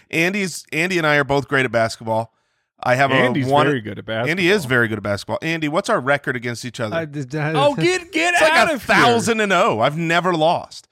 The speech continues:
Speaker 3: That is
Speaker 1: Um,
Speaker 3: false.
Speaker 1: Is it?
Speaker 3: It's a hundred percent false.
Speaker 1: Oh, did you beat me once?
Speaker 3: No, you didn't continue. Yeah, I've beaten you many times.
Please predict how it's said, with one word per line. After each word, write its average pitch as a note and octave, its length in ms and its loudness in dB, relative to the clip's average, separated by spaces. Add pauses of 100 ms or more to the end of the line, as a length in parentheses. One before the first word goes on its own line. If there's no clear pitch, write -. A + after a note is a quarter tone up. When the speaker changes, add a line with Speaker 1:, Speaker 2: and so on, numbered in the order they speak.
(140)
Speaker 3:
That E3+ 200 2
is D#3 60 2
Speaker 1:
Um, B2 400 2
Speaker 3:
false. C3+ 400 -2 (520)
Speaker 1:
Is G#3+ 180 2
it? A4 180 0 (440)
Speaker 3:
It's E3 180 0
a G3+ 80 2
hundred A3 160 2
percent E3+ 260 -4
false. D#3 400 -2 (300)
Speaker 1:
Oh, D#3+ 80 4
did D3+ 180 0
you F3+ 80 0
beat F3+ 180 0
me G3 120 -2
once? C4+ 380 -2 (180)
Speaker 3:
No, G#3 240 2
you F#3 180 0
didn't G3+ 220 0
continue. G3 500 -2 (100)
Yeah, E3 400 0
I've C#3+ 140 0
beaten G3 220 0
you F#3 80 0
many C#4 260 -2
times. A2+ 480 -10